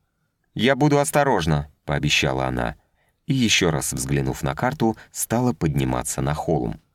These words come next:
Пройдя на восток около Гексарапта и обогнув пару дюн, за которыми слышалось подозрительное сопение, Джаил, наконец, увидела вдалеке одинокий громобой,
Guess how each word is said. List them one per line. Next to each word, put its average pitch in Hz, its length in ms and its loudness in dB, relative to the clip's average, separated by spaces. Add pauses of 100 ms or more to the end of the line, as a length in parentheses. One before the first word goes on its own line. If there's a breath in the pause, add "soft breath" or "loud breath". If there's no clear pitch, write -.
(600)
Пройдя 82 360 2
на 151 100 4
восток 120 600 0
около 98 380 2
Гексарапта 82 840 0 (100)
и 82 280 0
обогнув 80 520 2
пару 76 260 0
дюн, 90 360 2 (280 soft breath)
за 76 140 0
которыми 78 520 2
слышалось 73 600 0
подозрительное 76 760 0
сопение, 80 640 0 (320 loud breath)
Джаил, 85 420 4
наконец, 113 600 2
увидела 101 680 4
вдалеке 82 640 2 (240 loud breath)
одинокий 82 600 2
громобой, 80 760 2